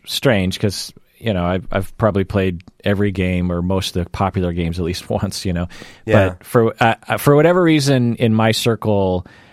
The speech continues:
Speaker 1: there's not a lot of Nintendos happening. I mean, I had a Nintendo D S for a while that I really liked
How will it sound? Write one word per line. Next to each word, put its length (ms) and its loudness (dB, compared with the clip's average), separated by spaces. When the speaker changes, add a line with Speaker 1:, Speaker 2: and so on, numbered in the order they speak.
Speaker 1:
there's 220 0
not 160 2
a 60 0
lot 200 0
of 80 0
Nintendos 880 -2
happening. 680 -6
I 60 2
mean, 140 2
I 120 2
had 160 4
a 80 6
Nintendo 360 2
D 180 0
S 140 -2
for 160 -4
a 80 0
while 600 -2
that 120 -2
I 60 -2
really 320 -2
liked 420 -6